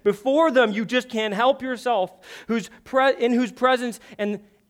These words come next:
in the posture of worship, you experience, listen, you experience in that person's presence the greatest joy, the greatest satisfaction, the greatest peace, the greatest rest, the greatest fulfillment, the greatest meaning, and the greatest purpose.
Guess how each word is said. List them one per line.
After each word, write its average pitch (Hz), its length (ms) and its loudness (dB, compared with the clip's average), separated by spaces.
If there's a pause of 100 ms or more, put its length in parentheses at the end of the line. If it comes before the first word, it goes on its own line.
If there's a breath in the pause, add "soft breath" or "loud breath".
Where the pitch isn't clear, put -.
(180)
in 214 120 0
the 202 60 2
posture 240 500 -2
of 190 100 -4
worship, 208 380 0
you 190 120 -4
experience, 220 720 -6
listen, 202 240 -6
you 175 140 -4
experience 269 760 -8
in 180 200 -4
that 226 320 -2
person's 226 460 -6
presence - 1000 -4 (480 loud breath)
the 180 80 4
greatest 202 600 0
joy, 190 580 4 (160 loud breath)
the 180 80 -2
greatest 220 420 0
satisfaction, 214 960 -2
the 190 60 -4
greatest 226 420 -2
peace, 269 300 0
the 196 100 -6
greatest 214 320 4
rest, 233 400 0 (180 loud breath)
the 202 60 -4
greatest 220 260 2
fulfillment, 269 540 0
the 202 40 -8
greatest 202 300 2
meaning, 240 540 2
and 190 80 -2
the 180 40 -4
greatest 185 320 0
purpose. 262 920 -2